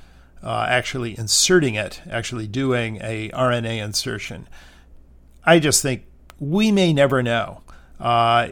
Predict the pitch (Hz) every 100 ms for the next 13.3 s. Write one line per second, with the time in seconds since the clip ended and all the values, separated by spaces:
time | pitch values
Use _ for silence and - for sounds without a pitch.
0 | - 131 123 - 123 120 110 147 143 131
1 | 117 104 117 113 156 175 120 160 131 143
2 | 127 127 123 123 123 120 117 113 123 117
3 | 113 113 135 127 117 110 - 135 139 139
4 | 139 123 123 123 120 - 117 - 120 117
5 | 117 120 - 127 117 117 113 - - -
6 | 123 120 123 127 - 123 120 117 120 110
7 | - 135 139 123 104 113 107 - 120 110
8 | 104 113 - 113 110 107 107 - - -
9 | 135 120 117 123 117 110 110 110 - 123
10 | 113 110 113 101 - 123 104 104 101 -
11 | 107 123 117 104 110 104 110 - 113 -
12 | 123 113 113 104 117 139 - 120 113 104
13 | 107 104 -